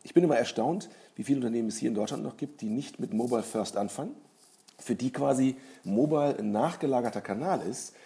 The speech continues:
zu dem eigentlichen Kerngeschäft. Und da steckt die wirkliche Gefahr drin, weil man, wenn man das so macht,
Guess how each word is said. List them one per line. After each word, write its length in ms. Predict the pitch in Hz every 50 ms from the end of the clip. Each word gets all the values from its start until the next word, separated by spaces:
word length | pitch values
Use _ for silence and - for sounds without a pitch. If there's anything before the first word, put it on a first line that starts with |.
| - - -
zu 100 | - 131
dem 120 | 127 120
eigentlichen 380 | - - 131 143 135 107 120 110
Kerngeschäft. 580 | - 123 123 101 - - - - - - - - _ _ - - - - -
Und 120 | - - 92
da 80 | 139
steckt 200 | 165 - 175 160
die 100 | - 127
wirkliche 200 | 127 127 120 -
Gefahr 320 | - 101 - - 147 180 185
drin, 280 | - 92 92 95 127 - - - - - -
weil 120 | - 117
man, 260 | 113 123 120 117 110 117
wenn 80 | 113
man 220 | 123 117 117 113 - -
das 180 | 117 113 -
so 180 | 110 135 156 151
macht, 440 | 123 113 151 233 - - - -